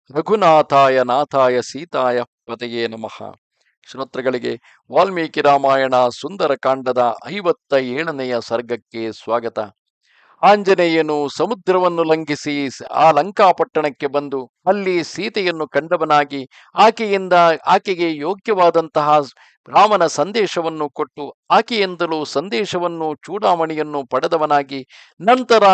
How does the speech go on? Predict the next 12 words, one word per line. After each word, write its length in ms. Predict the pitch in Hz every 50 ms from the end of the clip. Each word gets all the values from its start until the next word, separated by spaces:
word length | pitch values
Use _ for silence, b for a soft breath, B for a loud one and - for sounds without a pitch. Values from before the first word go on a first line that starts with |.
| 180 175
ರಾಕ್ಷಸರೊಡನೆ 1000 | 160 - 143 165 214 - - - 247 214 - 202 196 185 185 185 180 180 175 170
ಜಗಳವನ್ನು, 640 | 151 123 - 143 151 180 220 226 196 185 175 170 170 - 123
ಜಗಳಕ್ಕೆ 460 | 117 143 175 214 214 185 - - 170
ತೊಡಗಿ 420 | - 165 156 156 151 151 147 139
ಆ 320 | - - 139 160 165 156 151
ರಾಕ್ಷಸರನ್ನು 840 | 143 143 180 196 - - 220 202 - 196 180 175 170 165 160 151 135 _
ಕೊಂದು 360 | - 175 214 240 240 202 180 -
ಕೆಡವಿ 480 | - 165 165 170 170 160 160 151 139 B B B B B B
ಇಂದ್ರಜಿತ್ತುವಿನಿಂದ 1080 | 180 220 262 269 262 277 247 226 214 220 - - 208 202 196 196 190 190 185 180 170 180 175 170 160 147 b b b b b b b _ _
ಬಂಧಿಸಲ್ಪಟ್ಟವನಾಗಿ 1200 | 117 185 233 247 277 - - 226 214 202 - 196 175 - 190 185 185 175 175 170 170 160 165 165 156
ರಾವಣನನ್ನು 1000 | 147 _ _ - 127 143 185 214 247 240 233 214 202 190 190 185 180 175 170 165 147
ಕಂಡು 500 | _ - 165 185 190 170 170 160 151